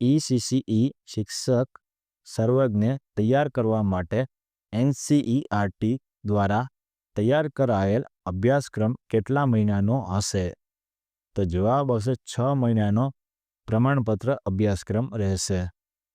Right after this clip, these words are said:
પ્રશ્ન નંબર સોળ, એ સી સી ઈ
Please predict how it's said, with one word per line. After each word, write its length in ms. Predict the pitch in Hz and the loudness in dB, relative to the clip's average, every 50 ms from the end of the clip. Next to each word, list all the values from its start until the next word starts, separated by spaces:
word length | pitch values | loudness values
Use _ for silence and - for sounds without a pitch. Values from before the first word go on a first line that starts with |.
| _ _ _ _ _ _ _ _ _ _ _ _ _ _ _ _ - | _ _ _ _ _ _ _ _ _ _ _ _ _ _ _ _ -4
પ્રશ્ન 520 | 104 110 120 113 - - 135 139 139 143 - _ _ _ _ _ _ _ - 104 | 0 0 0 0 0 0 0 2 2 0 -2 _ _ _ _ _ _ _ -6 -2
નંબર 320 | 107 110 107 107 110 127 | 0 2 2 2 2 0
સોળ, 440 | 131 - - - 107 98 98 107 120 - _ _ _ _ _ _ _ _ _ _ _ _ _ _ _ _ _ _ _ _ _ _ _ _ _ _ _ _ _ - | -2 -4 -2 -2 0 0 0 -2 -4 -6 _ _ _ _ _ _ _ _ _ _ _ _ _ _ _ _ _ _ _ _ _ _ _ _ _ _ _ _ _ -2
એ 220 | 113 120 143 160 165 | 0 2 2 2 2
સી 220 | - - 135 131 | 0 0 -2 -2
સી 180 | 117 - - 92 | -2 -2 -4 -4
ઈ 300 | - 104 120 135 143 | -2 0 0 0 0